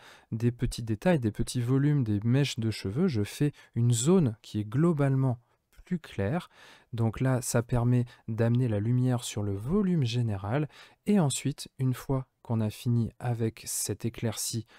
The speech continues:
ce premier éclairci, eh bien, on va ajouter encore un petit peu de teinte claire dans le mélange pour venir, cette fois-ci, s'attarder plutôt sur les mèches pour faire l'effet de brillance des cheveux, euh, étant donné que, bah,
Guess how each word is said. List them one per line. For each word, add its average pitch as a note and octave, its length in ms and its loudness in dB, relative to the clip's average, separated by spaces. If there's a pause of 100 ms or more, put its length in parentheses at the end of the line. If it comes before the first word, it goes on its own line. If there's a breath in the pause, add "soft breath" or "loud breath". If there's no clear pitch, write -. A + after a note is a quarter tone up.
ce - 160 -10
premier C#3+ 600 0
éclairci, A2 560 -4 (320 loud breath)
eh B2 120 -2
bien, A2 200 -2
on B2 140 0
va A2 340 -4
ajouter C3 640 0
encore E3 340 -2
un C3+ 120 0
petit B2 220 -6
peu A#2+ 240 -4 (300 loud breath)
de A#2+ 400 2 (120)
teinte G#2+ 260 -4
claire D3 460 -4
dans C#3 240 -2
le C#3+ 100 0
mélange A2 420 -2
pour C3 200 -2
venir, A2 440 -2 (260 loud breath)
cette - 280 -6
fois-ci, A#2 460 -4
s'attarder G#2 580 -2
plutôt - 360 -2
sur B2 240 -2
les G2+ 140 -2
mèches B2 400 -2 (260 loud breath)
pour D3 260 4 (180 loud breath)
faire B2+ 300 0
l'effet A2+ 300 0
de A#2+ 140 -2
brillance A2+ 680 2
des A2 140 -2
cheveux, A2 420 -6 (320 loud breath)
euh, F#2+ 340 -8
étant - 220 -8
donné A2+ 240 -2
que, A#2 140 -2
bah, A#2+ 160 0